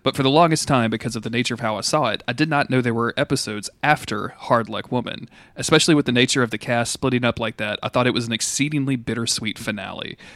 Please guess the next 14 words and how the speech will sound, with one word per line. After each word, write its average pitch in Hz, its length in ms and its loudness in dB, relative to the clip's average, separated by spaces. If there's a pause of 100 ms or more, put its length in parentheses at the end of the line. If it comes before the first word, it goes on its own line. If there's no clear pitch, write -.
(120)
So 151 200 4
when 131 280 4
Spike 175 440 0
dies 107 400 -4
became 127 300 -2
a 120 40 0
n-, 113 200 -4
late 135 180 2
nineties 127 360 0
meme 113 260 0
akin 120 340 -4
to - 220 -4 (100)
Eris 135 380 0
dies, 104 420 -6